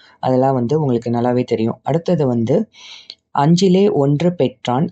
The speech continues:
அஞ்சிலே ஒன்றை தாவி, அஞ்சிலே ஒன்று ஆறு ஆக ஆருயிர்க்காக ஏகி, அஞ்சிலே ஒன்று பெற்ற அணங்கைக் கண்டு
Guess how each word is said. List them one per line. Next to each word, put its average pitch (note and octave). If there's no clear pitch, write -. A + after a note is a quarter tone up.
அஞ்சிலே E3+
ஒன்றை C#3+
தாவி, B2
அஞ்சிலே F3+
ஒன்று D3+
ஆறு C#3
ஆக C3+
ஆருயிர்க்காக D#3
ஏகி, B2
அஞ்சிலே F#3
ஒன்று D3+
பெற்ற D#3
அணங்கைக் E3+
கண்டு C3+